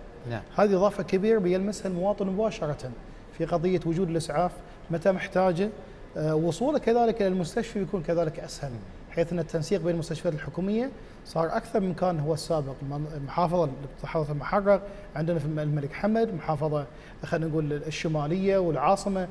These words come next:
Speaker 2: فيه مستشفى السلمانية، والجنوبية فيها كذلك اللي هو مستشفى، آه، الدفاع أو، أو الخدمات الملكية.
Speaker 1: نعم.
Speaker 2: أما بالنسبة لمشروع جينوم، هذه بصراحة تميز فعلا للبحرين يحسب لها، ويعتبر يعني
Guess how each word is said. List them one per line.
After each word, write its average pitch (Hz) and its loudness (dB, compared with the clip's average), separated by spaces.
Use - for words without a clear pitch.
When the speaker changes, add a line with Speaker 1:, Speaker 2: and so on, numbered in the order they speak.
Speaker 2:
فيه 180 4
مستشفى 160 0
السلمانية، 165 0
والجنوبية 196 2
فيها 170 2
كذلك 170 2
اللي 156 0
هو 147 0
مستشفى، 151 -2
آه، 143 -2
الدفاع 151 2
أو، 143 0
أو 151 0
الخدمات 147 -2
الملكية. 139 -6
Speaker 1:
نعم. 117 -6
Speaker 2:
أما 240 6
بالنسبة 190 0
لمشروع 170 0
جينوم، 160 0
هذه 185 6
بصراحة 170 0
تميز 170 -2
فعلا 160 -2
للبحرين 151 -2
يحسب 156 -4
لها، 156 0
ويعتبر 170 2
يعني 147 -2